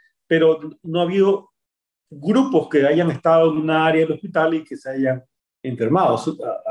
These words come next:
a-, eh, ha sido casos individuales que lo hemos aislado, lo hemos mantenido, eh, con exámenes y pruebas hasta que, este, hemos podido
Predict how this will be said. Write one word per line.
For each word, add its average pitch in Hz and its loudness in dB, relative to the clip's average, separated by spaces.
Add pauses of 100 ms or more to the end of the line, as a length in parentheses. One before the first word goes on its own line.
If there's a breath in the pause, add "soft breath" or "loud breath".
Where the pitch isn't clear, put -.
a-, - -16 (600 soft breath)
eh, 143 4
ha 139 0
sido 170 2
casos 165 0
individuales 156 4
que 151 -8
lo 135 -4
hemos 156 -8
aislado, 160 2 (140)
lo 139 -12
hemos - -20 (400)
mantenido, 143 2 (200)
eh, 139 -8
con 135 0
exámenes 160 2
y 135 2
pruebas 151 2
hasta 156 -4
que, 147 -2 (420)
este, 131 0 (200)
hemos 147 -2
podido 139 4